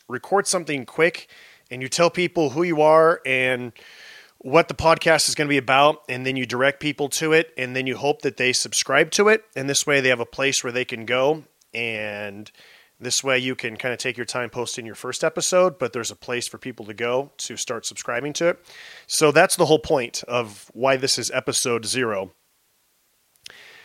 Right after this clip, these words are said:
So it's called Life Around the Seams. I'm pretty excited about this. Yeah, so I'm kinda late to this genre. I probably should have started this about five years ago, but all the cool kids are doing it. And I've known for a while that I've wanted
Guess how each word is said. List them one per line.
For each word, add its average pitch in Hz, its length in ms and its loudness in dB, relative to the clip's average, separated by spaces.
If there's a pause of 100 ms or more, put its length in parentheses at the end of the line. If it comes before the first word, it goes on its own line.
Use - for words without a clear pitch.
(340)
So 175 320 4
it's - 100 0
called 214 300 6
Life 185 300 6
Around 170 200 6
the 151 80 0
Seams. 139 400 0
I'm 156 120 -2
pretty 233 260 4
excited 165 440 4
about 123 280 0
this. - 480 -2 (880)
Yeah, 170 180 4
so 180 140 0
I'm 170 60 0
kinda 196 180 6
late 170 200 6
to - 80 -4
this 147 180 -2
genre. 160 320 4
I 135 40 4
probably 156 260 0
should 139 160 -2
have 123 80 -6
started 135 280 0
this 131 160 -2
about 123 200 -2
five 127 260 0
years 131 200 0
ago, 113 380 -4
but 117 200 0
all 139 100 2
the 135 60 -2
cool 139 240 -2
kids 117 260 -6
are 113 40 -10
doing 120 280 -4
it. 117 240 -6
And 113 420 -4
I've 135 120 -8
known 233 180 2
for 214 140 4
a 175 40 8
while 160 280 8
that 131 120 2
I've 123 140 2
wanted 127 360 -2